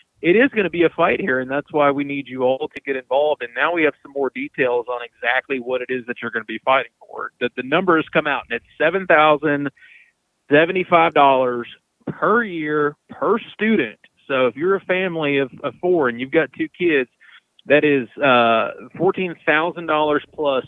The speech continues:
per year for you to send your kids to wherever you think they should go to school, whether you want them to go to a private school, a religious school, school, Catholic school, uh, if you want them to be a part of a homeschool co-op, um, y-,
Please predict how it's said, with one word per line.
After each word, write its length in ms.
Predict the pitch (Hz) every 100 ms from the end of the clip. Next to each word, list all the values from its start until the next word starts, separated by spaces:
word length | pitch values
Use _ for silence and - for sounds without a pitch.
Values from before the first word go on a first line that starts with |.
| -
per 220 | 143 143
year 360 | 143 147 131 107 - _ _
for 120 | 135
you 220 | 127 131 143
to 80 | 135
send 160 | 143 135
your 160 | 131
kids 500 | 135 - 135 123 117 - _ _ _
to 120 | - 120
wherever 480 | 117 113 131 131
you 180 | 127 123
think 220 | - 123 110
they 140 | 117
should 160 | - 113
go 120 | 117
to 100 | 113
school, 400 | - - 92 92
whether 240 | - 120 117
you 160 | 117
want 120 | 120
them 80 | 120
to 120 | 120
go 40 | 117
to 80 | 110
a 40 |
private 380 | - 143 151 131
school, 420 | - 147 143 139
a 60 | 117
religious 360 | 117 127 131
school, 220 | - 147 143 -
school, 320 | - 143 139 127
Catholic 400 | 120 127 127 117
school, 460 | - 131 127 127 123 - - - -
uh, 160 | 120
if 60 | 113
you 120 | 117
want 140 | 131 123
them 60 |
to 80 | 120
be 100 | 120
a 60 | 120
part 220 | - 127
of 80 | 117
a 60 |
homeschool 460 | 110 131 127 - 123
co-op, 720 | - 135 135 135 131 127 120 - -
um, 760 | 139 113 113 113 110 110 110 101
y-, 140 | 117